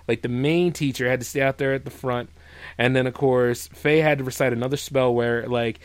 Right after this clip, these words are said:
if they could just get through the last hour, okay, and not look at Cupid in the eye, you know, then there wouldn't be a death sacrifice for any of 'em. But you see Elise, on the other hand, being her, decided to actually look at Cupid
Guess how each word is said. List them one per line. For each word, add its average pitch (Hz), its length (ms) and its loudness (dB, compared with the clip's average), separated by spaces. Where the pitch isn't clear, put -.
if 113 120 -4
they 135 100 2
could 143 140 -2
just 139 160 -2
get 156 160 0
through 156 140 0
the 135 100 4
last 143 420 4
hour, 135 360 4
okay, 110 520 -4
and 120 180 0
not 131 240 2
look 143 300 2
at 143 220 0
Cupid 156 400 -4
in 143 180 0
the 131 180 -4
eye, 113 540 -2
you 113 100 -4
know, 117 300 0
then 120 240 0
there 123 120 4
wouldn't 123 480 2
be 127 120 0
a 113 60 -2
death 123 280 0
sacrifice 110 640 -8
for 104 160 -14
any 110 200 -8
of 95 160 -14
'em. - 180 -16
But 254 160 8
you 262 80 0
see 262 180 2
Elise, 185 400 6
on 143 140 4
the 127 100 2
other 120 160 2
hand, 123 340 -2
being 135 280 0
her, 143 400 0
decided 254 460 2
to 247 440 4
actually 302 380 2
look 233 580 4
at 180 220 6
Cupid 240 400 0